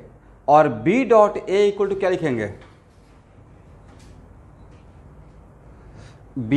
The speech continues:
A cos theta। तो A भी स्केलर क्वांटिटी है, A भी स्केलर क्वांटिटी है, तो A वैल्यू, A स्केलर वैल्यू और A स्केलर वैल्यू डिफरेंट वैल्यू है, सेम वैल्यू है? सेम वैल्यू।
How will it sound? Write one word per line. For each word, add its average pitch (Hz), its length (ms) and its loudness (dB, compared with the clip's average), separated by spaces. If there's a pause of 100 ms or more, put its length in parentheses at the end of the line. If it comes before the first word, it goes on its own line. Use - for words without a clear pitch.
A 156 60 2 (100)
cos 127 200 4
theta। 113 180 -6 (800)
तो 190 140 0
A 190 280 0
भी 233 240 2
स्केलर 196 420 -2
क्वांटिटी 185 680 -2
है, 147 260 0
A 147 140 0
भी 180 180 -4
स्केलर 160 280 -4
क्वांटिटी 147 600 -4
है, 117 260 -4 (540)
तो 151 60 -2
A 196 380 2
वैल्यू, 170 340 2 (180)
A 208 100 6
स्केलर 180 300 2
वैल्यू 127 340 0 (200)
और 143 260 -2
A 175 160 2
स्केलर 156 260 0
वैल्यू 120 200 -2 (100)
डिफरेंट 185 360 0
वैल्यू 180 220 2
है, 190 120 4
सेम 180 260 -2
वैल्यू 143 180 0
है? 107 200 -8 (4000)
सेम 135 240 0
वैल्यू। 113 460 -6